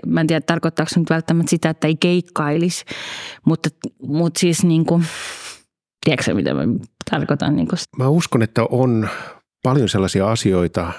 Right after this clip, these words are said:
Speaker 2: mitä enää ei saa sanoa, mutta ne on ihan hyvä, että niitä ei saa sanoa. Että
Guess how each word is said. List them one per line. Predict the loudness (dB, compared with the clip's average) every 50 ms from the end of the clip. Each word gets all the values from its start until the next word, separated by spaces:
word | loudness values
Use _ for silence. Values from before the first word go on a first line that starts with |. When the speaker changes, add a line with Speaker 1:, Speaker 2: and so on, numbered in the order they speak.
| -16 -14 _
Speaker 2:
mitä | -4 -4 -2 0 -2 0 0
enää | 0 2 2 2 2 0 0
ei | 0 -2 0 0 0 0
saa | 0 -2 -2 -2 0 -2 -2
sanoa, | -2 -2 -2 0 0 0 0 0
mutta | -2 -2 -2 -2
ne | 0 0
on | 0 0
ihan | 0 0 0 0 0 2
hyvä, | 2 2 2 2 0 0 -4 -6
että | -6 -2 -2 0
niitä | 0 0 -2 -2
ei | 0 0 0 0
saa | 0 0 -2 -2
sanoa. | -2 -2 -2 0 0 0 -2
Että | -4 -4 -4 -4